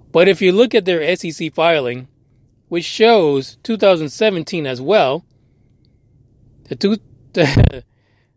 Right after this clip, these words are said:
the filing shows that they were operating at a deficit of over twenty-five million dollars. What the fuck did they do for twenty? Are you serious right now?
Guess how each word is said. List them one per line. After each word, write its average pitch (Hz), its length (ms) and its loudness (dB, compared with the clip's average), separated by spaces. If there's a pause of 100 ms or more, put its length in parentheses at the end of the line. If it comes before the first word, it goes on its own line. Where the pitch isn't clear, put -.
(360)
the 147 100 -12
filing 214 420 0
shows 190 540 0
that 147 220 -2
they 190 140 0
were 170 200 2
operating 165 600 0
at 139 140 -2
a 131 140 -4
deficit 180 540 0
of 139 140 -4
over 156 200 2
twenty-five 185 880 -2
million 175 520 0
dollars. 190 640 -4 (1300)
What 285 260 2
the 269 120 4
fuck 311 260 2
did 247 160 -4
they 277 200 4
do 269 320 -2
for 220 120 -2
twenty? 262 360 -4 (920)
Are 269 140 4
you 302 200 6
serious 269 760 -2
right 220 260 2
now? 160 460 -2